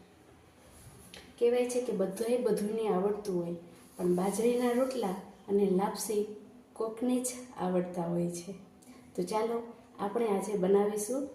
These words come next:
બાજરીના રોટલા. સૌપ્રથમ એક મેં કઠોળ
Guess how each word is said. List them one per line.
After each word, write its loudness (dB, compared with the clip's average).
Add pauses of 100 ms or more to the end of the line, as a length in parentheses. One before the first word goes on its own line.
બાજરીના 0
રોટલા. -2 (1200)
સૌપ્રથમ -4 (840)
એક -6
મેં 0
કઠોળ 4